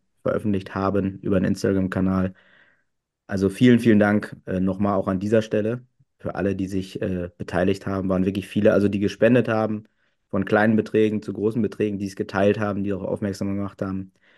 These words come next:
äh, die direkt Geschenke, äh, geschickt haben, äh,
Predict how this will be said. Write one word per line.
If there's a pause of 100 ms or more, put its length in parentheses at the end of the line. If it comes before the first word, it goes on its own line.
(340)
äh,
die
direkt (100)
Geschenke,
äh,
geschickt
haben,
äh,